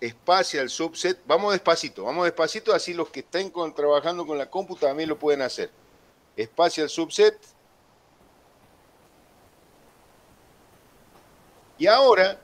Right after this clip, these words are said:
te está preguntando el sistema, te está, te abre una ventana que dice subconjunto espacial, seleccionar, selección del subconjunto espacial.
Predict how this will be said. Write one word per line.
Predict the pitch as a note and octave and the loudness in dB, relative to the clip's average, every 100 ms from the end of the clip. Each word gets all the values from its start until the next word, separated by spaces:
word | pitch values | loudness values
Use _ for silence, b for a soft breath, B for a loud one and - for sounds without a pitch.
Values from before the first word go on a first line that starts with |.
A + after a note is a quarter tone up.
| - | -10
te | |
está | D3+ - A3 | -8 -2 -2
preguntando | G#3+ F#3 F3 F#3 G#3 F#3 C#3+ | 0 -2 -2 0 0 2 0
el | A#2 | -6
sistema, | - C3 - D3+ A2 E2+ _ _ - - - - - - - _ - _ - _ _ _ | -8 -8 -2 -2 -2 -14 _ _ 2 2 2 -14 -20 -20 -20 _ -20 _ -20 _ _ _
te | - | -14
está, | C3+ A3+ A#3+ - _ _ | -2 -2 -2 -8 _ _
te | - F3 | -2 2
abre | A#3 A#3 | 2 0
una | G#3 | -4
ventana | F#3 F#3 - A3+ A3+ | -4 -6 -2 -2 -2
que | A3 D#3+ | -6 -6
dice | F3 G3 G#3+ | -6 -6 -8
subconjunto | G3 - A3 - F#3 E3+ G3+ G#3 F#3 | -6 -8 -8 -6 -6 -4 -8 -6 -8
espacial, | - D#3 D3 F3+ G3+ A3 - | 0 2 2 4 4 4 -6
seleccionar, | - D#3 D#3 - E3 G#3 A#3+ A3 | -8 -6 -6 -4 -2 0 -2 -4
selección | - D#3 D#3 - A3+ | -8 -10 -8 -4 -2
del | G#3+ F3+ | -2 -8
subconjunto | - - G3 _ E3 D#3+ F#3+ E3+ | -10 -12 -14 _ -8 -6 -8 -10
espacial. | - B2+ A#2 F#2+ | -4 -4 -2 -8